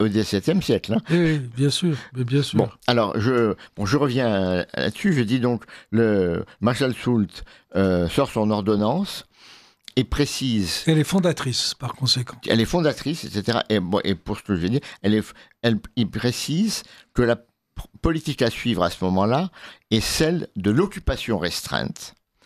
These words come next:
Speaker 1: c'est-à-dire, je, je le cite là aussi, de conserver les villes fortifiées, ainsi que les territoires que nos troupes peuvent facilement défendre,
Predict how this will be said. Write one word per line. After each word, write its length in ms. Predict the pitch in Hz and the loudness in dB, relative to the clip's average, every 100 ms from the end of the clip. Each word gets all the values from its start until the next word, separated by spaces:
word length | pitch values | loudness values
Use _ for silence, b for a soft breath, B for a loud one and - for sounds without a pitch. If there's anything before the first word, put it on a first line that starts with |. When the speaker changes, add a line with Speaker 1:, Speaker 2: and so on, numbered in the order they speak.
| B B | B B
Speaker 1:
c'est-à-dire, 680 | - 110 131 110 139 185 220 - B B _ | -4 0 0 0 0 0 0 -6 B B _
je, 260 | 92 98 107 | 0 2 2
je 160 | 101 117 | 0 0
le 80 | 113 | 2
cite 280 | - 139 - | 0 -2 2
là 100 | 87 | 2
aussi, 360 | 92 - 165 - B B | 2 -2 -6 -6 B B
de 100 | 101 | 0
conserver 800 | - 190 - 156 120 107 110 92 b b | 2 0 2 0 0 0 -2 -2 b b
les 180 | - 95 | -2 0
villes 260 | 110 202 185 | 2 2 0
fortifiées, 760 | 139 - - 101 - 175 - - B B B - | -2 -2 -6 -6 -4 -2 -2 -6 B B B -2
ainsi 280 | 143 - 151 | 0 0 -2
que 100 | 131 | 0
les 120 | 117 | 0
territoires 680 | - 170 147 - 123 107 - | 2 0 0 0 2 2 0
que 80 | 104 | 0
nos 180 | 104 | 2
troupes 400 | 104 - 143 - - _ | 0 -2 -2 -4 -14 _
peuvent 160 | 95 92 | 0 2
facilement 540 | 127 131 143 123 113 | 0 -2 0 2 2
défendre, 720 | 95 101 78 80 139 151 - | 2 -2 -2 -2 -2 -4 -8